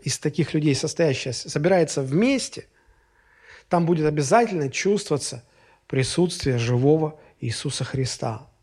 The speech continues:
Церковь — это не просто собрание людей с библейскими убеждениями, с правильными убеждениями,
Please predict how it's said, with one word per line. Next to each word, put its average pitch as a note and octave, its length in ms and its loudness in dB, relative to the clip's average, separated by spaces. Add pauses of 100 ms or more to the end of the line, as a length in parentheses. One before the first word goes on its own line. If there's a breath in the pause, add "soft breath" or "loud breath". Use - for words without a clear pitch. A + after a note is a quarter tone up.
(1000 loud breath)
Церковь — B3 380 4
это G3+ 140 2
не A3 120 2
просто B3 400 0
собрание F#3 640 2
людей D#3+ 460 0
с C#3 100 -2
библейскими F3 720 0
убеждениями, D3+ 1000 0 (880)
с - 120 -12
правильными D#3+ 640 4
убеждениями, C3 720 2